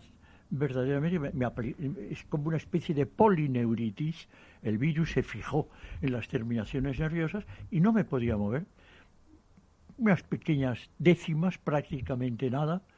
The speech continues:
tos la justa y cansancio, cansancio, mm, tremendamente cansado. Tan es así que me trataban como una croqueta en la cama. Me daban la vuelta, me, me ponían, me enchufaban, me lavaban. "Siéntese".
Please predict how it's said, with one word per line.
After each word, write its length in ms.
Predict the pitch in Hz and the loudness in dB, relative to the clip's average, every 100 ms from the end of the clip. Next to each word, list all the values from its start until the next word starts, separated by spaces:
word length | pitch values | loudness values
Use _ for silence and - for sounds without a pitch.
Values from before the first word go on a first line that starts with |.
| - - - - - _ | -20 -20 -20 -20 -20 _
tos 280 | 214 202 - | 6 6 4
la 160 | 120 113 | -4 -4
justa 520 | 85 165 - - 208 - _ _ _ - - _ _ - | -2 -4 -4 -8 -10 -10 _ _ _ -20 -20 _ _ 0
y 220 | 220 226 - | 0 0 -8
cansancio, 760 | - 208 175 - 95 - - - - - - | 0 0 0 -4 -6 -8 -20 -20 -20 -20 -6
cansancio, 680 | 147 113 - 113 135 - 185 - - - - - | -4 -4 -6 -8 -8 -6 -8 -8 -20 -20 -20 -18
mm, 400 | - 170 160 170 170 208 214 - - - - | -10 -4 0 0 -2 -8 -16 -14 -14 -10 0
tremendamente 840 | 220 202 226 175 143 135 107 90 | 4 6 6 6 4 0 0 -2
cansado. 500 | 123 101 - 95 98 - - - - - | -2 -4 -6 -10 -10 -18 -20 -20 -20 -10
Tan 160 | - 139 | -2 0
es 120 | 151 | 0
así 220 | 156 - | -2 0
que 120 | 175 180 | 2 2
me 100 | 160 | 2
trataban 400 | 135 123 156 185 | 0 2 2 2
como 160 | 165 | 2
una 180 | 156 151 | 2 2
croqueta 460 | 135 123 196 202 135 | 0 0 0 0 0
en 80 | 120 | 0
la 120 | 131 | 0
cama. 280 | 180 156 117 - - | 0 0 -4 -14 -10
Me 80 | 170 | -2
daban 220 | 127 120 | 0 0
la 60 | 117 | 0
vuelta, 360 | 120 190 185 196 | 2 0 0 -4
me, 160 | 175 | -4
me 140 | 123 123 | -4 -6
ponían, 500 | 127 139 180 196 180 - - | -4 0 0 0 -2 -8 -12
me 80 | 135 | -8
enchufaban, 680 | 107 - - 147 147 175 170 | -8 -10 -6 -2 0 0 0
me 100 | 127 | 0
lavaban. 600 | 120 104 151 160 185 190 - - - - | 0 2 4 4 2 -2 -8 -20 -20 -18
"Siéntese". 600 | - - 247 214 147 - | -4 4 4 4 2 -2